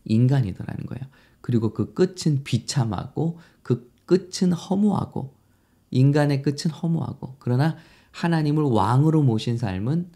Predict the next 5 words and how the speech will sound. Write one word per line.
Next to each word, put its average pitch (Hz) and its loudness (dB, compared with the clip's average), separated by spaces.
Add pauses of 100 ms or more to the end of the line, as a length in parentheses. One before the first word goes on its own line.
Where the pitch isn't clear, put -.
(220)
항상 165 0 (1080)
주님의 110 0
평강과 139 -2 (100)
은혜가 123 0 (280)
넘치고 104 -4